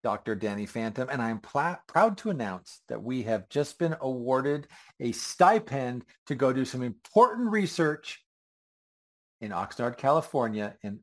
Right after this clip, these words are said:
early August. We will be in Oxnard together conducting research, and we, we will have, uh, the ability to disseminate our findings across Cowboys Nation. We are very excited about that. How excited are you, my friend?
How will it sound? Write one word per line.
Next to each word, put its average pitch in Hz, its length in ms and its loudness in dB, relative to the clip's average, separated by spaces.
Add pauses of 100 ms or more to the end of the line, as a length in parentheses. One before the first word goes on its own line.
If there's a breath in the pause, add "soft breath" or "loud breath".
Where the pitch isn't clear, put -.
early 90 320 -8
August. 87 440 -8
We 127 100 -2
will 160 100 4
be 170 140 6
in 170 80 6
Oxnard 170 420 4
together 220 500 6 (320 soft breath)
conducting 156 600 0 (180)
research, 190 720 2
and 135 320 -4
we, 156 80 -4
we 139 160 -4
will 131 260 -4
have, 139 340 4
uh, 127 280 2 (160)
the 143 140 -4
ability 190 340 4
to 151 100 -6
disseminate 262 720 4
our 175 140 6
findings 180 640 0 (560)
across 113 420 -2
Cowboys 98 460 -4
Nation. 92 300 -8
We 90 80 -8
are 90 40 -6
very 101 220 -4
excited 95 340 -6
about 92 300 -4
that. 98 340 0
How 196 240 8
excited 220 480 4
are 220 160 6
you, 226 220 0
my 208 160 6
friend? 208 500 2